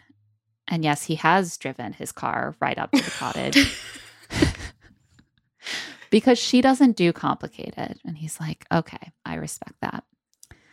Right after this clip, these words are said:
Speaker 1: We're back in L A. The doorbell rings. It's Miles and also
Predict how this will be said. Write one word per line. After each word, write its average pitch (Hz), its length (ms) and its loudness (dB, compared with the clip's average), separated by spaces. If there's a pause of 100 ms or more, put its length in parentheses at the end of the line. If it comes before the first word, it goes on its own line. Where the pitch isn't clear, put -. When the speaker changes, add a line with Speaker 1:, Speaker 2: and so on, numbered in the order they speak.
(840)
Speaker 1:
We're 180 80 10
back 196 240 8
in 233 100 4
L 226 220 4
A. 151 240 6
The 156 140 0
doorbell 165 460 6
rings. 131 680 -4 (640)
It's 190 240 6
Miles 185 840 4
and 185 140 4
also 151 760 4